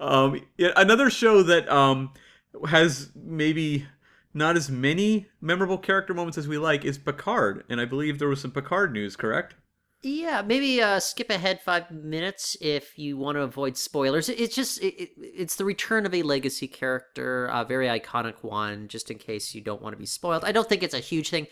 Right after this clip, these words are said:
Speaker 2: and honestly, I think by the time the series premieres, you'll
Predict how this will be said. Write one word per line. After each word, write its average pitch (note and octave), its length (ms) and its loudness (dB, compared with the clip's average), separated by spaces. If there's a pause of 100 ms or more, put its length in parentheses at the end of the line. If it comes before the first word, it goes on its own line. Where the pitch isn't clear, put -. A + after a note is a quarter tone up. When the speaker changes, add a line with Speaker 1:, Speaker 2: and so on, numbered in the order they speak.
(200)
Speaker 2:
and D3 100 0
honestly, E3+ 300 2
I C#3+ 60 2
think - 360 -6
by C#3+ 480 2
the C3 80 -4
time B2+ 360 -4
the A2+ 80 -6
series A#2+ 320 -6
premieres, B2 600 -6 (540)
you'll A2+ 580 -2